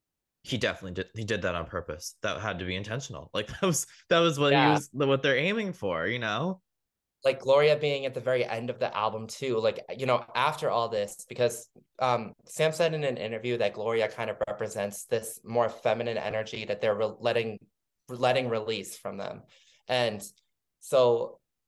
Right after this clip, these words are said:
Speaker 2: for Gloria, towards the very end, my, my high school choir actually did that song. That's where I
Speaker 1: <laughs>
Speaker 2: first heard it. Um, but, um, kind of introducing Gloria and saying, you know, "This is for Gloria," and then going into Who We Love, I feel like that was,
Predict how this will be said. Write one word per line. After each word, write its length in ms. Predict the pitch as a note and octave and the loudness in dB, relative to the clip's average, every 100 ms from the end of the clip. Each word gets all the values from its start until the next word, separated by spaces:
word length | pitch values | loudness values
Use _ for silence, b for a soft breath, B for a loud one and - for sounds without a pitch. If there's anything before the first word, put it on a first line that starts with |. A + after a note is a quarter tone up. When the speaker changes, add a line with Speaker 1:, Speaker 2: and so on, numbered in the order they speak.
| _ | _
Speaker 2:
for 140 | C#3+ | -2
Gloria, 720 | B2 D3 F3+ F3+ C3+ A#2 G#2 - | 2 6 8 8 6 4 0 -6
towards 320 | - C3 B2 | -2 0 0
the 60 | A#2+ | -4
very 300 | A2+ A2 G#2 | 0 2 2
end, 440 | - A2 G#2 G2+ | -2 -2 -2 -4
my, 200 | G2+ F#2 - | -4 -4 -4
my 180 | G#2 G2+ | -6 -2
high 140 | A2 | -2
school 240 | G2+ G2 | -2 -8
choir 360 | F#2 F2 F2+ F2 E2+ | -4 -2 0 -2 -4
actually 320 | F2+ - G2 | -8 -10 -10
did 160 | F#2 | -6
that 180 | F#2 F2 | -4 -4
song. 260 | - F2+ F#2 | -4 -6 -6
That's 200 | G2 C#3 | -8 -6
where 120 | F2+ | -4
I 40 | F2+ | -2
Speaker 1:
<laughs> 40 | |
Speaker 2:
first 240 | F2 F2 - | -2 -4 -8
heard 220 | - A2 | -6 -2
it. 80 | C3 _ _ - | -2 _ _ -4
Um, 280 | C3 D#3 B2+ | 2 2 4
but, 380 | C3 B2 - B B _ - | 6 6 4 B B _ -4
um, 480 | A#2+ A#2 A2 F#2+ - - | 2 2 2 -4 -12 -10
kind 200 | - D3 | -2 2
of 120 | C#3 B2 | 2 2
introducing 580 | C3 B2+ C3 C3 B2+ | -2 -4 -6 -6 -4
Gloria 640 | A#2 A2+ A#2 A2+ G#2+ G2+ F#2+ | -2 2 2 4 4 4 2
and 440 | G#2+ G#2+ G2+ - - | -2 -4 -4 -10 -4
saying, 420 | A#2 G#2+ G#2 G#2 | 0 0 -2 -4
you 60 | G#2+ | -2
know, 140 | G2+ | 0
"This 220 | A2+ G#2+ | -2 -4
is 120 | A#2+ | -8
for 260 | - C#3+ C#3+ | -2 2 2
Gloria," 640 | C3+ C3+ B2+ B2 A#2+ A2+ A2 | 2 4 6 6 4 2 -2
and 200 | A#2+ A2+ | -6 -6
then 240 | A#2 A#2 A#2+ | -2 -2 0
going 240 | A#2+ A#2 | -2 -2
into 200 | A2 A2 | -4 -6
Who 160 | G#2 A#2+ | -8 -6
We 140 | A2+ | -4
Love, 340 | G#2 G2 G2+ G2 | 0 2 2 0
I 140 | G#2 | -4
feel 220 | G2+ B2 C3 | 0 4 4
like 280 | B2+ G#2+ G2+ | 4 0 0
that 300 | G2 A2 - | 0 0 -4
was, 360 | A2+ G#2+ G#2+ | -6 -6 -10